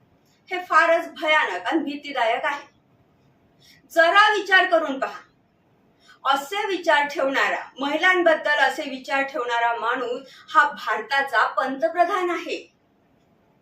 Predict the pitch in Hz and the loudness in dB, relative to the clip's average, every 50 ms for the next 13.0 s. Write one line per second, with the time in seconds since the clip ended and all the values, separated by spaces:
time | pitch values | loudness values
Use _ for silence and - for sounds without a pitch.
0 | _ _ _ _ _ _ _ _ _ _ _ _ _ _ _ _ - - - - | _ _ _ _ _ _ _ _ _ _ _ _ _ _ _ _ -20 -20 -8 -2
1 | 254 277 320 330 285 277 285 285 277 302 339 349 349 349 359 320 - 320 330 339 | 0 2 2 2 0 0 -2 0 2 2 2 2 2 2 2 0 0 0 -2 -4
2 | 339 - - - - 294 277 294 302 294 285 277 277 294 285 294 302 330 359 359 | -6 -8 -12 -8 -6 -2 0 2 2 2 0 -2 -2 -4 -4 -2 0 2 2 2
3 | - - - 320 302 302 - - 254 247 - 294 269 - 294 285 233 214 208 240 | 0 -2 0 0 0 0 -2 -6 -6 -6 -4 -4 -6 -2 0 0 0 2 2 4
4 | 247 247 247 247 269 254 247 254 254 254 247 247 262 269 294 320 311 - - - | 4 4 2 2 0 0 0 0 -2 -4 -4 -4 -4 -4 -6 -6 -8 -12 -16 -10
5 | - 302 277 285 277 - 269 269 277 311 311 320 320 320 330 330 330 - 311 277 | -6 -4 -4 -4 -4 -2 0 0 2 2 2 2 2 2 0 0 -2 -6 -6 -4
6 | 285 277 277 302 311 320 349 359 294 240 - - - _ _ _ _ _ _ _ | -2 -2 -2 -2 -2 -2 -2 -4 -4 -6 -8 -12 -16 _ _ _ _ _ _ _
7 | _ _ _ _ _ _ _ _ _ _ _ _ _ _ _ _ _ _ _ _ | _ _ _ _ _ _ _ _ _ _ _ _ _ _ _ _ _ _ _ _
8 | _ - - _ - - - - _ - - 359 339 311 311 311 415 427 453 - | _ -20 -20 _ -20 -20 -20 -20 _ -8 0 2 4 4 4 2 -2 -4 -4 0
9 | 427 339 285 294 285 294 339 370 370 330 302 311 302 349 320 311 - 320 311 - | 2 2 2 2 0 -2 -2 0 2 2 2 2 2 2 2 2 4 2 2 2
10 | - 339 320 339 339 240 - - - - - 320 302 294 285 277 302 320 302 311 | 2 0 0 0 0 2 0 0 -2 -2 0 2 2 2 2 0 -4 -2 2 4
11 | 311 311 330 339 - - - _ - - 320 311 311 311 311 311 302 294 294 294 | 4 4 4 2 0 -4 -14 _ -12 -8 -6 -2 0 0 0 0 2 4 4 4
12 | 311 302 - 370 339 - - - 233 220 - - 294 277 285 302 320 339 370 | 4 4 0 -4 -4 -4 -2 2 2 2 4 4 2 2 2 2 2 0 2